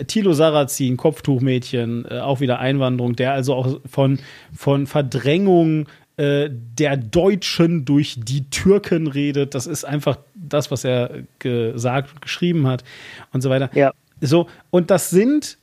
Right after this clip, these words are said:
Speaker 1: einfach, und das ist halt so, ja, das muss man vielleicht jetzt auch mal ehrlichkeitshalber sagen, das sind nun mal einfach wichtige Reizthemen in Deutschland.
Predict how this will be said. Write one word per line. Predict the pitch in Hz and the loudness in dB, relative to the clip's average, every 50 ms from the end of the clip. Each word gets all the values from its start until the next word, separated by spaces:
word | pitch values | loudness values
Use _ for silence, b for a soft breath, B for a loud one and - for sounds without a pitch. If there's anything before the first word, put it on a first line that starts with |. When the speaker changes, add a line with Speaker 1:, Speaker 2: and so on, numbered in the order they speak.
| _ - | _ -6
Speaker 1:
einfach, | - 135 170 208 233 208 - - 202 202 196 190 - - - _ - | -2 0 0 0 0 -2 -4 -2 -2 -2 -2 -2 -4 -8 -16 _ -4
und | - 147 135 | -2 -2 -2
das | 135 - | -2 -4
ist | - - 175 170 - - | -2 -2 -2 -2 0 0
halt | 160 156 147 135 143 - _ - - - - - | 2 2 2 2 -2 -8 _ -20 -20 -20 -14 -10
so, | 143 117 117 139 143 147 151 151 165 185 185 185 | -6 0 2 4 4 6 4 4 2 2 -2 -4
ja, | - 135 127 135 156 160 | -2 -2 0 0 0 -2
das | 156 139 - 180 | -4 -4 -2 -2
muss | 170 - | 0 0
man | 156 147 143 | 0 -2 -2
vielleicht | - 143 143 143 | -2 -2 -2 -2
jetzt | - | 0
auch | 139 | 0
mal | 131 131 117 | -2 0 0
ehrlichkeitshalber | 127 156 170 147 - - 123 123 - 127 120 120 113 | 0 0 0 0 0 0 -2 0 0 0 0 0 0
sagen, | 113 107 127 143 160 | 0 0 -2 -2 -2
das | 165 131 - - | -4 -4 0 2
sind | 165 180 214 185 | 2 2 2 2
nun | 175 165 170 | 2 2 2
mal | 165 156 - | 2 0 0
einfach | - 127 131 143 135 - 156 143 - - - | 0 0 0 0 0 0 -2 -2 -2 -4 -10
wichtige | 139 - - - 190 - - 185 170 156 160 135 - | -10 -4 0 0 0 0 0 -4 -4 -2 -2 -2 0
Reizthemen | 131 139 160 156 - - - - 147 143 143 | 0 0 0 0 -2 -8 -4 -2 -2 0 0
in | 127 120 | 0 0
Deutschland. | 110 113 110 117 - - - - - - - | 0 0 0 -2 -4 -6 -10 -12 -12 -14 -20